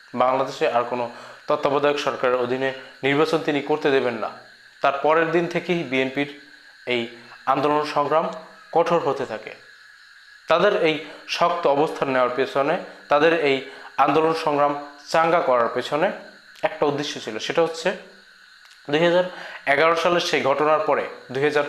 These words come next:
বারো সালেও যদি কোনোভাবে একটা তত্ত্বাবধায়ক সরকারের অধীনে নির্বাচন আদায় করতে পারতো বিএনপি, তাহলে সেই দিনই তারা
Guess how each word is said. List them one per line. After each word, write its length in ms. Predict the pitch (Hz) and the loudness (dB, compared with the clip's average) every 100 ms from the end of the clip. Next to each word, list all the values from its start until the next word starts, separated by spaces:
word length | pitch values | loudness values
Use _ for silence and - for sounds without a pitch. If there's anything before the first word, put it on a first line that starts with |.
| - - - - 117 | -6 -18 -20 -8 2
বারো 200 | 147 175 175 | 4 4 2
সালেও 220 | 202 208 196 | 4 4 4
যদি 180 | 143 170 - - - - | 2 -2 -4 -18 -8 -2
কোনোভাবে 400 | 143 147 160 190 190 | 0 2 2 0 -2
একটা 220 | 120 - 127 123 - - | -6 0 0 0 -8 -4
তত্ত্বাবধায়ক 520 | 147 143 151 147 151 151 | -2 0 0 2 2 2
সরকারের 360 | 131 - 127 131 135 | -2 0 0 2 0
অধীনে 280 | 139 156 190 - - - - - | -2 -2 -2 -6 -18 -20 -20 -4
নির্বাচন 480 | 147 170 175 180 113 - - - - - - - - - - - - - | -2 2 2 2 -4 -8 -18 -20 -20 -20 -20 -20 -20 -20 -20 -20 -20 0
আদায় 240 | 156 185 185 | 2 4 2
করতে 200 | 170 123 | 0 -2
পারতো 160 | 113 117 113 | -6 -8 -4
বিএনপি, 260 | 123 127 131 | -4 -4 -4
তাহলে 220 | 127 131 131 - | -2 -2 -4 -2
সেই 160 | 180 180 | 0 2
দিনই 180 | 170 127 | 0 0
তারা 140 | 113 | 0